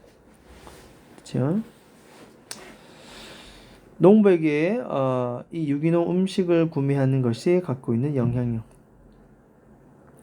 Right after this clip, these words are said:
자, 삼 번은 풍요로운 땅을 위해서 세 가지의 중요한 농작물을 고르는 방식. 네 번째는 다양한 농작물을 키우는데 위험성, 작은 공간에서.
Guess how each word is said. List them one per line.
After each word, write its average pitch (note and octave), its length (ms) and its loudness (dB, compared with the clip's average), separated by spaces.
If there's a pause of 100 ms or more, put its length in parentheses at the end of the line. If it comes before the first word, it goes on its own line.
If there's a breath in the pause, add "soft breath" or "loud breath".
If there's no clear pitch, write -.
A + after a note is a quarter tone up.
(520 loud breath)
자, E3 140 0
삼 A#3 240 4
번은 G#3 420 2
풍요로운 G#3+ 540 0
땅을 F3 360 0
위해서 B2+ 680 -4 (300)
세 - 140 -8
가지의 C#3+ 320 2
중요한 F#3 680 0
농작물을 C#3+ 760 -2
고르는 A#2+ 280 -4
방식. A#2 340 -6 (1400 loud breath)
네 E3+ 120 6
번째는 F#3+ 560 0 (220)
다양한 D#3+ 680 0
농작물을 D#3 840 0
키우는데 D#3 600 0 (100)
위험성, C#3 480 0 (440)
작은 C3 500 -4
공간에서. A#2 600 -4